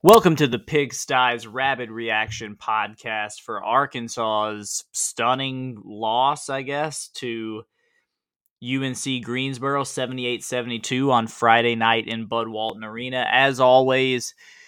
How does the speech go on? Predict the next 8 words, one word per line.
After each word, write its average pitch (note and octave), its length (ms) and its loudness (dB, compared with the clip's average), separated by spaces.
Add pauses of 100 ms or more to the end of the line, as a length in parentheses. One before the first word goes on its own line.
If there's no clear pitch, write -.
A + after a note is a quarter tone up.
(340)
we'll F3+ 180 10
react D3 460 8
to C#3 60 -8
the C3 120 -4
game, C3 340 0
do B2+ 160 -2
some B2 180 -10
analysis, A#2+ 880 -2